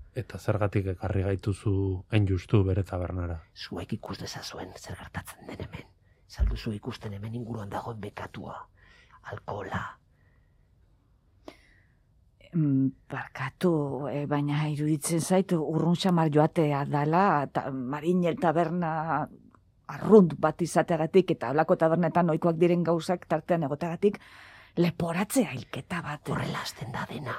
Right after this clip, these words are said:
Speaker 2: esan duzu ulertzen. Deabrua horrela hasten da, gauza txikietatik.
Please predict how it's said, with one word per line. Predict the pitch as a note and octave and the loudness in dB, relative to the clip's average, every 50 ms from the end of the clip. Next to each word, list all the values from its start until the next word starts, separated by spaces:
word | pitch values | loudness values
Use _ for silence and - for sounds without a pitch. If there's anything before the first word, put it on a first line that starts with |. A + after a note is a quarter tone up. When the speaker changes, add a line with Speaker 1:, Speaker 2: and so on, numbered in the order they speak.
| - - - | -12 -14 -14
Speaker 2:
esan | - - - - | -12 -10 -10 -8
duzu | - E3+ - - C3+ B2+ | -10 -8 -6 -6 -6 -6
ulertzen. | A#2+ B2 A#2 - - - - A#2+ A#2 G2 - - _ _ _ _ _ - - - | -6 -8 -10 -12 -12 -12 -12 -12 -12 -14 -16 -20 _ _ _ _ _ -20 -18 -8
Deabrua | A2+ A#2+ C3+ G#2+ A2 D3 C#3+ B2+ A#2 G#2+ | -4 -4 -4 -2 -4 -4 -4 -4 -4 -6
horrela | - - C3+ D3+ C#3+ C3 B2+ | -6 -4 -4 -2 -2 -2 -4
hasten | C3+ - - - C3 A#2+ A2+ | -6 -6 -6 -6 -6 -4 -4
da, | A2+ C3 B2 A#2 - - | -4 -4 -6 -6 -8 -14
gauza | - A#2+ A#2+ - - A2+ | -14 -12 -12 -10 -10 -12
txikietatik. | - - - - - - A2 A2 B2 - A2 G2+ - - B2+ A#2+ - - | -12 -14 -18 -18 -18 -16 -14 -12 -10 -10 -12 -12 -12 -14 -16 -16 -18 -20